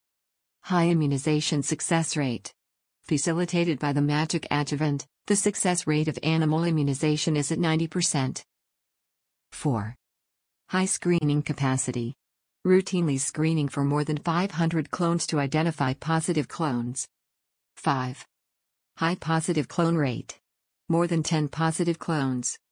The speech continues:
identified, with top three positive clones delivered. Six, comprehensive downstream process development options.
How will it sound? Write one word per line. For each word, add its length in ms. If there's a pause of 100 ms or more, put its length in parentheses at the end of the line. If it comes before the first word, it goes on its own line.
(180)
identified, 680
with 180
top 240
three 300
positive 500
clones 460
delivered. 560 (720)
Six, 520 (680)
comprehensive 720
downstream 640
process 560
development 580
options. 680